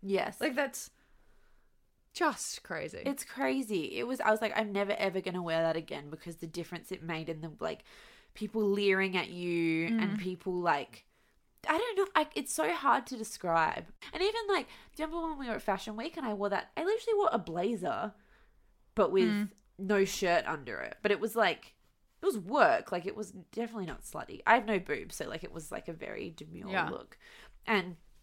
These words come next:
Speaker 1: I think, like, when I was sitting on the train, the way I sat, it kind of, the blazer fell forward so you could kind of see, like, the outline
Speaker 2: Half,
Speaker 1: of my
Speaker 2: yeah.
Speaker 1: bra or
Speaker 2: Yeah.
Speaker 1: something. And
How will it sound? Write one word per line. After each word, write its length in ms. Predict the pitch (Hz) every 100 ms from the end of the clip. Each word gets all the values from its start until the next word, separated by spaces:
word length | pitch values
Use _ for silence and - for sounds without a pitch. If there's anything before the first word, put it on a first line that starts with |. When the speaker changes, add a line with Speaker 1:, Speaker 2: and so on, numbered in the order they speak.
| - - - - - -
Speaker 1:
I 120 | - 208
think, 360 | - 196 -
like, 200 | 214 202
when 160 | 202 175
I 100 | 180
was 140 | 185
sitting 280 | - 185 180
on 100 | 185
the 80 | 170
train, 400 | - 190 180 180
the 80 | 170
way 180 | 180
I 100 | 175 170
sat, 400 | - 180 160 -
it 80 | -
kind 240 | 180 160
of, 60 | 165
the 60 |
blazer 380 | 160 175 170 160
fell 180 | - 170
forward 400 | - 165 160 160
so 100 | 175
you 180 | 160 147
could 180 | - -
kind 300 | - 160 160
of 100 | 156
see, 340 | - 156 156
like, 420 | 139 87 - - _ _ _ _ _ _ _ -
the 160 | 202
outline 400 | 175 175 175 180
Speaker 2:
Half, 100 | 180
Speaker 1:
of 40 | 175
my 120 | 180
Speaker 2:
yeah. 120 | 165
Speaker 1:
bra 560 | 175 165 147 143 285 392 -
or 60 |
Speaker 2:
Yeah. 80 | 262
Speaker 1:
something. 420 | 277 277 320 381 381 - - - - -
And 500 | 208 202 196 180 -